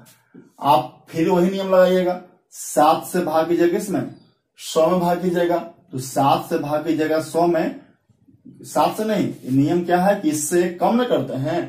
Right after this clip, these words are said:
जैसे यहाँ अब दस न होकर के, दस नहीं, अब कितना है, सौ है। ठीक है, सौ है, तो सात से कम कीजिए छह, और छह से भाग कीजिए इसमें, तो शेष कितना आता है देखिए तो,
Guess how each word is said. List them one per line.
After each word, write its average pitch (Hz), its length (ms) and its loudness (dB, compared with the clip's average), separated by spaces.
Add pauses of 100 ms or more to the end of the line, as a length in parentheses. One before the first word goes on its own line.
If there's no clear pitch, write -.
(320)
जैसे 139 180 -6
यहाँ 151 320 -2 (680)
अब 170 520 0 (180)
दस 180 300 2
न 175 140 2
होकर 180 380 4
के, 127 160 -10 (460)
दस 170 280 6
नहीं, 180 240 4
अब 170 140 0
कितना 196 240 -2
है, 135 200 0
सौ - 340 2
है। 120 180 -4 (500)
ठीक 139 140 -2
है, 202 140 0 (440)
सौ - 320 2
है, 151 180 4
तो - 460 -12
सात 143 460 -2
से 170 220 -2 (100)
कम 175 260 0
कीजिए 139 300 0
छह, 160 340 -4 (380)
और 139 220 -2
छह 175 260 0
से 190 200 -2
भाग 170 260 -2
कीजिए 175 200 2
इसमें, 143 320 -2 (400)
तो 135 100 -6
शेष 170 380 -4
कितना 165 280 -4
आता 156 220 -2
है 139 60 -4
देखिए 135 260 -4
तो, 185 180 -8